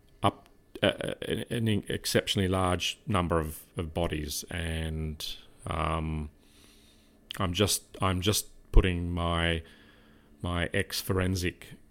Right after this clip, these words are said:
cap on now as I sit here. It's funny how I can sort of look over at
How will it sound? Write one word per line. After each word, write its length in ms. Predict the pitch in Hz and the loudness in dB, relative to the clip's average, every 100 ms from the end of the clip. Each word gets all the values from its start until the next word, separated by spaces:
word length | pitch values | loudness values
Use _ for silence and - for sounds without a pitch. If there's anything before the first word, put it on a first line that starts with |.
| - | -8
cap 300 | - 104 - | 0 2 2
on 280 | 92 82 85 | 2 2 2
now 600 | 90 92 82 80 113 139 - - - - - | 2 2 4 4 2 0 -6 -14 -14 -14 -10
as 120 | 80 | -6
I 140 | 82 | -4
sit 300 | 82 - 113 | -2 0 0
here. 400 | - 80 - 135 160 - - - - - - _ - - - | 0 -4 -2 -2 -4 -8 -16 -20 -20 -20 -20 _ -20 -18 -8
It's 120 | - | -2
funny 220 | 110 110 | 2 4
how 160 | 92 85 | 6 6
I 80 | 85 | 4
can 180 | 85 | 2
sort 180 | 82 90 | 0 0
of 100 | 85 | 2
look 300 | 92 95 - - - - - - _ _ - | 2 0 -2 -6 -14 -20 -20 -20 _ _ -8
over 300 | 90 85 80 | -2 0 0
at 80 | 80 | -2